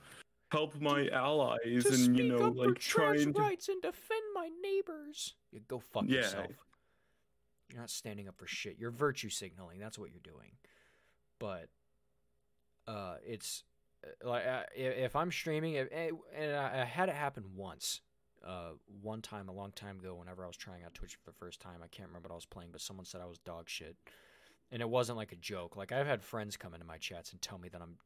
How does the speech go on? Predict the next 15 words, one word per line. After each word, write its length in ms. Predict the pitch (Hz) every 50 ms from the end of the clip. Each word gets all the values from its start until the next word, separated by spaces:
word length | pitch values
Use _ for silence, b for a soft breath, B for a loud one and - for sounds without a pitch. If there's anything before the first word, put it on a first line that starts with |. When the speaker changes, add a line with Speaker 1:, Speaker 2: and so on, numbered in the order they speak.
| - 92
Speaker 2:
like, 180 | 90 85 -
I'm 180 | 85 85 87 82 _
just 180 | - - 87 - _ 98 90
bad 240 | - 90 87 90 87
at 120 | 80 -
games 440 | - 87 85 85 87 87 87 85 85 80
or, 240 | 80 82 82 87 107 b b b b b b b b b b b _ _ _ _ _ _ _ _ -
or 80 | 95 92
Speaker 1:
I've 120 | 90 85
done 180 | 90 95 92 92
that. 80 | 92
Speaker 2:
stuff 300 | 92 95 90 90 92 -
like 200 | 98 92 92 _ -
that. 200 | 95 92 90 - _ b b b b b -
And, 440 | 139 123 120 113 110 104 98 87